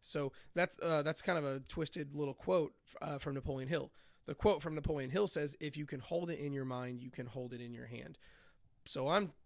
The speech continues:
going at it a little bit differently. If you can't hold it in your mind, you're not going to hold it in your hand.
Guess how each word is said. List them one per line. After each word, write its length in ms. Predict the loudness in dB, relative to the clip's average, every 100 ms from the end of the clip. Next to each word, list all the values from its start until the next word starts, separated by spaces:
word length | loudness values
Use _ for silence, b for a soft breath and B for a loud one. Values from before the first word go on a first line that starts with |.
| -4
going 180 | 0 2
at 100 | 0
it 60 |
a 40 | 0
little 160 | -2
bit 120 | -2 0
differently. 420 | -2 -2 -6 -4
If 220 | -4 -4
you 80 | -6
can't 440 | -8 2 6 6 4 -10
hold 260 | -2 0 0
it 80 | -2
in 140 | -2
your 120 | -2
mind, 320 | -4 -4 -4 B B
you're 140 | 2 4
not 260 | 6 4
going 240 | 2 0 0
to 60 |
hold 220 | -2 -2 -4
it 80 |
in 80 | -6
your 120 | -8
hand. 320 | -8 -8 -12